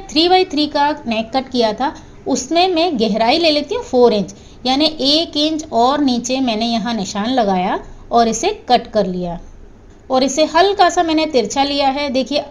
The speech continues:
इसका जो look है वो इस तरह से आएगा। अब हम इसके दोनों side tucks के निशान ले लेंगे। तो हम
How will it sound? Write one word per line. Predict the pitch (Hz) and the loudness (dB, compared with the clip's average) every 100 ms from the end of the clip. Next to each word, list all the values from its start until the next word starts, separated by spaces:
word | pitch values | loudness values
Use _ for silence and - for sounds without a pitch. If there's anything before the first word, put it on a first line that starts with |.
| 247 | -6
इसका | - - 269 | -6 0 0
जो | 262 233 | 2 0
look | 202 233 233 | 2 0 0
है | 339 | 0
वो | 415 - | 2 0
इस | 262 269 | -2 -2
तरह | 233 220 | -2 -2
से | 208 240 | 0 0
आएगा। | 185 180 180 175 - - - - | 0 -2 -4 -8 -12 -20 -20 0
अब | 233 226 | 0 2
हम | 254 277 | 0 0
इसके | 254 - 226 | -2 -2 0
दोनों | 196 196 254 | 2 2 0
side | 262 254 254 | 0 0 0
tucks | 240 247 | -4 -2
के | 277 | -4
निशान | 254 247 247 269 | -2 -2 0 0
ले | 285 | 2
लेंगे। | 277 277 285 370 - - _ _ _ _ _ _ - | 2 2 0 -2 -8 -20 _ _ _ _ _ _ -6
तो | 277 269 | 2 4
हम | 180 254 349 | 4 2 2